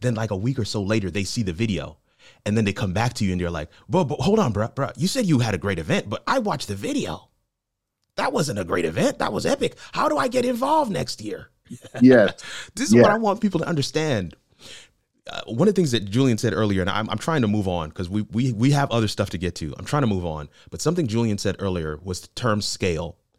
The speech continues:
Speaker 1: You guys know, though, if you've been watching at all, you know that that's a near and dear term for me.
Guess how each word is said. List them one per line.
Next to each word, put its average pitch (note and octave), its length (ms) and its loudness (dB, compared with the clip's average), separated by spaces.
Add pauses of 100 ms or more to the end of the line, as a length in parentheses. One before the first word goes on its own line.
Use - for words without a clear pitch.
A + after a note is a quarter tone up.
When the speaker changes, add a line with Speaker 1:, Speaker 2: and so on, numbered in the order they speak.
(160)
Speaker 1:
You G2+ 100 -8
guys A#2 280 2
know, F#2 260 2
though, F2 140 0
if F2+ 120 -4
you've A#2+ 80 -2
been C3+ 120 2
watching A#2 320 0
at F#2 80 2
all, E2+ 200 0
you F#2+ 120 -2
know F#2+ 140 0
that F2 140 -4
that's F#2 220 -2
a - 20 -4
near F#2 240 -2
and F#2+ 80 -2
dear F2+ 200 -2
term F#2 280 -2
for D#2 140 -8
me. A1+ 260 -12